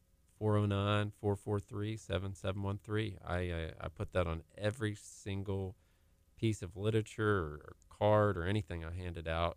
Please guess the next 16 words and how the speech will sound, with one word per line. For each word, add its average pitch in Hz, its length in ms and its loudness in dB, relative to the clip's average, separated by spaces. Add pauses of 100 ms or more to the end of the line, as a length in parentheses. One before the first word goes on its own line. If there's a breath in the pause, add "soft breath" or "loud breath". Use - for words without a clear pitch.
during 85 240 -6
the 82 100 -10
campaign. 80 640 -14 (240)
Oh, 80 160 -18
I - 60 -16
think 90 220 -14
that's 82 220 -12
important 85 560 -16 (600)
that 78 320 -8
people - 300 -16
are 78 160 -10
able 80 220 -12
to 78 80 -14
call 82 240 -16
me 73 200 -14
directly. - 600 -18